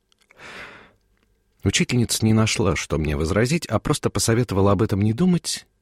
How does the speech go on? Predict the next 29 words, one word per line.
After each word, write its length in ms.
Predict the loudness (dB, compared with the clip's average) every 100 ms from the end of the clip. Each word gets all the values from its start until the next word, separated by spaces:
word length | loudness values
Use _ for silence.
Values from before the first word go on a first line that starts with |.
| _ _ _ _
и 80 | -4
жить, 380 | 0 0 0 -6 -10
как 240 | -10 -10
все. 420 | -10 -8 -8 -10 -16 _ _ _ _ _ _ _ _ _ _ -8
Но 200 | -8 -6 -2
как 260 | 0 0
все, 460 | -4 -2 0 0 -4 _ _ _
я 160 | -2 0
уже 200 | 0 -2
жить 240 | -6 -8
не 100 | -10
мог. 280 | -10 -14 -20 _ _ -14 -14 -14 -18 -20 _ 0
Я 120 | 2
стал 280 | 4 2 2
всё 220 | 2 0
больше 640 | 4 6 6 4 0 0
и 20 |
больше 460 | 2 2 2 2 0
задумываться 680 | 2 2 2 2 0 0 -2
о 40 |
душе, 520 | -2 -4 -2 -2 -4 -8 _
душе, 420 | -2 2 4 4
которая 340 | 4 4 6 6
не 140 | 6
может 400 | 6 6 6 2
быть 200 | 0 -4
подвержена 600 | -2 0 2 2 0 -2
законам 420 | -2 -2 0 0
тления, 600 | -2 0 2 2 2 -2